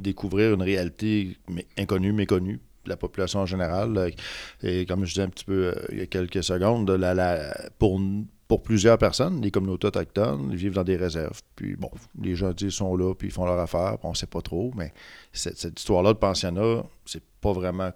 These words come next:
connu du public, puis surtout pas d'a-, d'avoir des, des, des cimetières comme ça, des, des, on appelle pas ça des fosses communes, je pense pas que c'était le cas, là, de,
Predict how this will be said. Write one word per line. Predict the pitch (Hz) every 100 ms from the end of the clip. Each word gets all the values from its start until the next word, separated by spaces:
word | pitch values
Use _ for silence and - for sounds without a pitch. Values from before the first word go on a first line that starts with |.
| -
connu | 101 90 98
du | 98
public, | - 80 87 123 - -
puis | 87
surtout | 90 - -
pas | 104 101
d'a-, | 92 87
d'avoir | 87 98
des, | 92 90
des, | 85 87 87 -
des | 101
cimetières | - - 80 - 98
comme | 92 80
ça, | 101
des, | 95
des, | 85 82 - - - - - - - -
on |
appelle | 92 90
pas | 87 87
ça |
des | 101
fosses | 92 101 95
communes, | 101 90 127
je | 120
pense | 101 92
pas | -
que | 104
c'était | 98
le | 87 -
cas, | 120 135
là, | 131
de, | 127